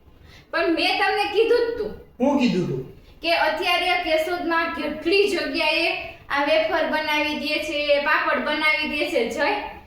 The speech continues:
Speaker 1: આપણે ભલે હજાર રૂપિયો જોઈએ, આપણે વેફર, પાપડ એવું બધું બહાર કરાવી લઈએ. હું એકલી રહી, મારે ઘરે ન પહોંચાય. નહીં,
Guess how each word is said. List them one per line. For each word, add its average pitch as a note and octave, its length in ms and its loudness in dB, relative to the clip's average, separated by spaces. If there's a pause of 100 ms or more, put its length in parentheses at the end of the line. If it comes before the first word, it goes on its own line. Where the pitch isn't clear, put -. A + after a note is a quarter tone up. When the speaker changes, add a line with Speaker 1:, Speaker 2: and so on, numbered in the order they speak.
(120)
Speaker 1:
આપણે C#4 280 0
ભલે E4 440 0
હજાર D4 260 0
રૂપિયો C4+ 300 0
જોઈએ, C4+ 560 0 (320)
આપણે B3+ 320 2
વેફર, E4 580 0 (300)
પાપડ D#4+ 560 2
એવું D4 260 2
બધું C4+ 140 -2
બહાર D#4 280 2
કરાવી E4 420 -2
લઈએ. C#4+ 180 2
હું C#4+ 220 0
એકલી D#4+ 380 -2
રહી, D#4+ 220 0
મારે C#4 240 2
ઘરે C#4 280 -2
ન D#4+ 60 0
પહોંચાય. A#3+ 680 0
નહીં, C#4 300 0